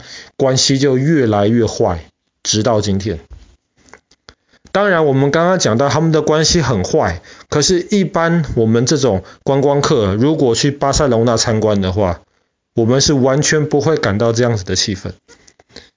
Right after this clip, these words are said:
每一个去过巴塞隆纳的人，其实都觉得那边是一个非常舒服，而且玩起来非常愉快的一个城市。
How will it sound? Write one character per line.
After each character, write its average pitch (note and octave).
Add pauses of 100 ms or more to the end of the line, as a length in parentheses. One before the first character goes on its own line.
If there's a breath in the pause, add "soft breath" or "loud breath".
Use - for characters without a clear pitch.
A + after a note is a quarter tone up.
(120)
每 C3
一 G3+
个 G3
去 G3+
过 F3+
巴 E3+
塞 E3+
隆 C#3
纳 C#3+
的 A#2+
人， G#2+
其 -
实 C3+
都 D#3
觉 B2+
得 C3
那 C#3
边 B2+
是 C#3+
一 C3
个 B2+
非 D3+
常 A#2
舒 C3+
服， F2 (580 loud breath)
而 A#2
且 G#2+ (200 loud breath)
玩 B2+
起 B2+
来 A#2
非 C#3+
常 A#2+
愉 G#2
快 A2+
的 G2+
一 F#2+
个 G2+
城 F2+
市。 F2+